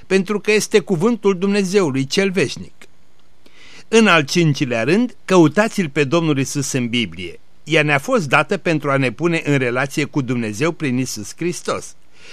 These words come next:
Este tema centrală și esențială a Bibliei. Vechiul Testament a fost scris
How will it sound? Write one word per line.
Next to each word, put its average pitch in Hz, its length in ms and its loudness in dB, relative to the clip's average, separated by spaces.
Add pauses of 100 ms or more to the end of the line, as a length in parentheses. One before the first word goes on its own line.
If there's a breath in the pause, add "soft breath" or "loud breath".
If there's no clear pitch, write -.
(120 loud breath)
Este 139 360 0
tema 175 400 4
centrală 165 720 0
și 156 180 0
esențială 139 840 0
a 117 120 2
Bibliei. 101 720 -2 (420 loud breath)
Vechiul 139 420 0
Testament 139 720 -2 (260)
a 131 120 4
fost - 420 0
scris - 580 -4